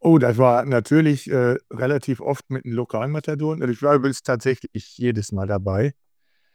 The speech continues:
Also außer bei, äh, dem ausgefallenen. Aber auch bei dem, äh, ohne Publikum, dem ersten Corona-Podcast,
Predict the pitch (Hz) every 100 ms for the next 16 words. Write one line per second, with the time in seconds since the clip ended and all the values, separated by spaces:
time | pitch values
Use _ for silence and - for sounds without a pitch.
0 | _ - - 110 - 107 - 107 101 104
1 | 104 98 95 - - 110 101 101 101 101
2 | - 107 - 107 - 92 104 107 127 -
3 | _ _ _ _ _ _ _ _ _ _
4 | _ _ _ _ - - - 107 117 117
5 | - 123 110 110 107 110 110 101 98 -
6 | _ _ _ _ _ _ _ _ _ _
7 | _ _ 110 104 98 120 107 110 107 113
8 | 110 110 _ - 95 95 101 - 110 -
9 | 104 104 104 107 104 - _ _ _ _
10 | _ _ - 113 - - 104 95 -